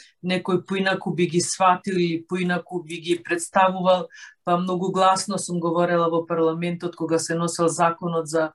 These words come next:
употреба на јазици или, еве, во овој мандат кога се говореше за законот за попис. Сум говорела исто така гласно за договорите со Преспа, договорот со Бугарија подпишан. Сето тоа бил, е,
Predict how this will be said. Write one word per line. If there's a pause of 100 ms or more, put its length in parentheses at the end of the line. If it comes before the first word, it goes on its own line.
(200)
употреба
на
јазици
или,
еве,
во
овој
мандат (300)
кога
се
говореше
за
законот
за
попис. (440)
Сум
говорела
исто
така
гласно
за
договорите
со
Преспа,
договорот
со
Бугарија
подпишан.
Сето
тоа
бил, (420)
е,